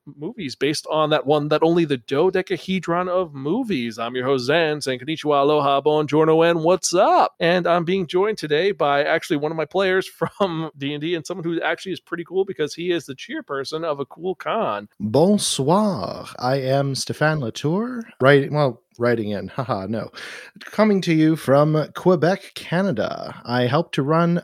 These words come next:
Speaker 2: Otakuthon when we recently had our event. Thanks to everyone who attended,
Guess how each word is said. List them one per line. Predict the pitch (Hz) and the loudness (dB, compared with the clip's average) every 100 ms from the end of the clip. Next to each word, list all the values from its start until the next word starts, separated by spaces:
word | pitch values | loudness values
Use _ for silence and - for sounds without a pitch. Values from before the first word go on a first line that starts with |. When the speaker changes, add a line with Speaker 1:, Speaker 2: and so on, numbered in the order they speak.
| - | 0
Speaker 2:
Otakuthon | 139 135 - 170 - 120 104 98 - - - - 139 | 0 0 0 -2 0 -2 -2 -6 -8 -12 -14 -10 0
when | 135 127 120 | 2 2 0
we | 120 117 | 0 2
recently | 113 175 202 185 | 2 0 2 4
had | 165 180 | 8 8
our | 180 190 | 8 6
event. | 165 196 117 - | 6 4 2 0
Thanks | 139 151 | 0 2
to | - | 4
everyone | 165 180 175 | 4 6 4
who | 180 | 2
attended, | 180 185 220 127 131 143 | 2 2 2 0 -2 -6